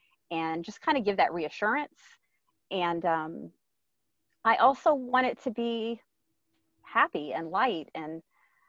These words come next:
it doesn't have to be heavy all the time. And some people can't even deal with any of this until they feel safe in their bodies or they learn. Uh, in therapy, the first thing I learned was to calm my body. So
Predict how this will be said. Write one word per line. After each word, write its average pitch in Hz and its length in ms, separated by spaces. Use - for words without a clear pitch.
it 202 120
doesn't 269 280
have - 360
to 233 80
be 202 280
heavy 180 400
all 156 140
the 156 80
time. 226 300
And 190 100
some 262 180
people 269 220
can't 202 300
even 165 360
deal 285 400
with 131 240
any 185 220
of 160 60
this 156 220
until 185 760
they 202 120
feel 196 180
safe 175 340
in 151 80
their 165 120
bodies 180 500
or 170 120
they 165 160
learn. 180 680
Uh, - 220
in 175 120
therapy, 277 340
the - 100
first - 260
thing 170 140
I 151 140
learned 202 260
was 151 160
to 139 80
calm 156 300
my 135 140
body. - 440
So 156 680